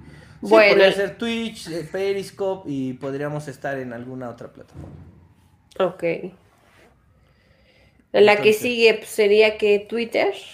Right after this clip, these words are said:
Speaker 1: No, no, no, espérate. Instagram
Speaker 2: ¿Qué? ¿Qué?
Speaker 1: también lo hicieron para mostrar más body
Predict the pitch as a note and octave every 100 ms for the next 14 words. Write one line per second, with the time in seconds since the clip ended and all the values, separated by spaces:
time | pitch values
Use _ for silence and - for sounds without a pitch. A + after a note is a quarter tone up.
0 | - - _ _ D#3 D3 C#3 C3 B2+ B2
1 | D#3 C3+ - - _ _ _ _ - D3+
2 | D#3 F#3+ F#3+ - B3 F4 _ _ _ _
3 | _ - G3+ F#3+ B2+ C#3 D#3+ E3 F3 E3+
4 | G3 F3 G3+ G#3 B2 A#2 A#2 A2+ B2+ C3
5 | C#3+ C#3 D#3 E3+ D#3+ C#3+